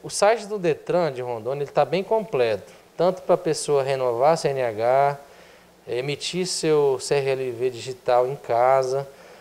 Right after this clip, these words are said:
é, ou pra tirar as taxas do licenciamento. A pessoa pode estar entrando no site do detran, w w w ponto detran ponto r o ponto gov ponto b r,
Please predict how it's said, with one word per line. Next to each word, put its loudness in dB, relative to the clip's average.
é, 0
ou 4
pra 4
tirar 2
as 0
taxas -2
do -8
licenciamento. -4
A -18
pessoa -4
pode 0
estar 0
entrando -2
no -4
site 0
do -18
detran, 0
w 4
w -2
w -2
ponto -8
detran -4
ponto -8
r -2
o 0
ponto -10
gov -2
ponto -8
b 0
r, 4